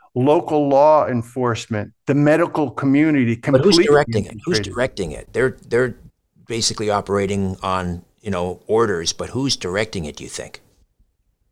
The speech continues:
Speaker 1: Uh, the, the people who are controlling it is, is, uh,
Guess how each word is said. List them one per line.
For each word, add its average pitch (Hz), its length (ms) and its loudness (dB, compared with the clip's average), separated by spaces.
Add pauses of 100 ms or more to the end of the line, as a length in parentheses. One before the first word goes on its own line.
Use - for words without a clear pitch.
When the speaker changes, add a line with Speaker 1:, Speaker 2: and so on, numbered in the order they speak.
(320)
Speaker 1:
Uh, 139 360 0 (120)
the, 156 80 -6
the 165 340 -2
people 220 380 -4
who 214 160 0
are 196 160 2
controlling 165 760 0
it 131 240 0
is, 123 260 -4 (160)
is, 127 280 -2
uh, 120 540 0